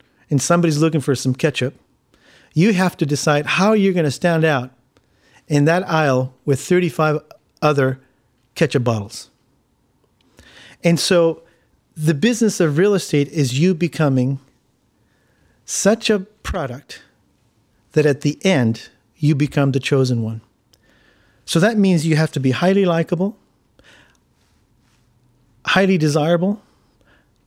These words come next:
highly knowledgeable. Obviously, you have to be trustworthy. And so you have to have all of that,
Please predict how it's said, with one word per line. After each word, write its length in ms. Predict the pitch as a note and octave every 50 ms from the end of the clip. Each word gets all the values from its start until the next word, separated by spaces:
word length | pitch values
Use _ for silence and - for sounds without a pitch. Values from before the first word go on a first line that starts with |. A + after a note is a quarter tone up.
| _
highly 400 | _ - - - F#3 G3 F#3+ F3+
knowledgeable. 680 | E3 D#3 D3 D3+ F3 F#3+ F3 G3 F#3+ G#3 G#3+ A3 - _ _ _ _ _ _ _ _ _ _ _ _ _ _ _ _ _ _ _ _ _ _ _ -
Obviously, 400 | - D3+ D3+ D3+ D#3 - - D#3
you 80 | D3 C#3
have 160 | D3 C#3+ -
to 80 | - B2+
be 100 | B2+ A#2+
trustworthy. 720 | - - F#3+ F#3 - - - C#3+ C3 C#3 E3 G#3 G#3 - _ _ _ _ _ _ _ _ _ _ _ _ _ _ _ _ _ _ _ _ _ _ _ _ _ _ _ _ _ -
And 140 | F#3 F3+ D#3+
so 160 | - - F#3+
you 160 | E3 F3+ F#3
have 200 | D3+ G#3+ B3+ B3 -
to 100 | - E3+
have 200 | E3+ F#3 E3+ - -
all 260 | F#3 G#3+ A3+ A3 G3+
of 100 | F3+ C#3+
that, 340 | C3 B2 A2+ B2+ C#3 - -